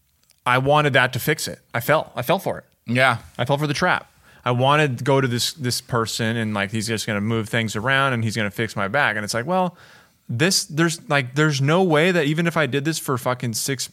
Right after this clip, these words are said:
Speaker 1: weeks and I came in here and gave this guy fucking hundred dollars a session, that this would change anything.
Speaker 2: Right.
Speaker 1: There's no fucking way.
Speaker 2: The only thing that can change is your bank account and his.
Speaker 1: Yes, <laughs> exactly.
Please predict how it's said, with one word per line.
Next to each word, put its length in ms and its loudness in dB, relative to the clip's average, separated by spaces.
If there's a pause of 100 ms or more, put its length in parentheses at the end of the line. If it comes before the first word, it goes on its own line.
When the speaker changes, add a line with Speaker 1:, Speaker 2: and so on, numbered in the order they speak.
(160)
Speaker 1:
weeks 480 -2 (280)
and 140 2
I 60 0
came 200 -2
in 60 -2
here 140 0
and 40 -2
gave 160 0
this 140 -4
guy 240 2
fucking 460 -4 (200)
hundred 200 0
dollars 400 2
a 60 0
session, 560 -2 (380)
that 80 -2
this 160 0
would 120 -2
change 300 2
anything. 400 -2 (180)
Speaker 2:
Right. 120 6
Speaker 1:
There's 120 2
no 120 4
fucking 360 0
way. 140 2
Speaker 2:
The 60 2
only 180 4
thing 60 0
that 60 2
can 60 0
change 280 0
is 80 -2
your 120 0
bank 220 0
account 260 0
and 100 0
his. 260 -6
Speaker 1:
Yes, 500 0
<laughs> 0 -
exactly. 720 0